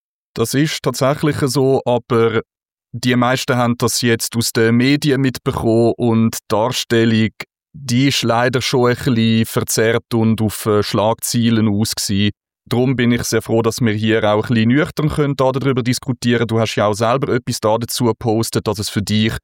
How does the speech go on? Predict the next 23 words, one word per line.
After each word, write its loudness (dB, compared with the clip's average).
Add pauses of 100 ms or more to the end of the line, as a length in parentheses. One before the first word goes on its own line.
(120)
unter 0
Umständen 0
eine 0
Chance -2
bedeutet 0
für 0
Threema, 0
dass -2
wir 2
vielleicht -2
Projekte -2
können 0
angehen 2
können, -10
die 0
bis -4
jetzt -2
noch 0
nicht 0
so -2
erfolgreich -2
gewesen -2
sind. 0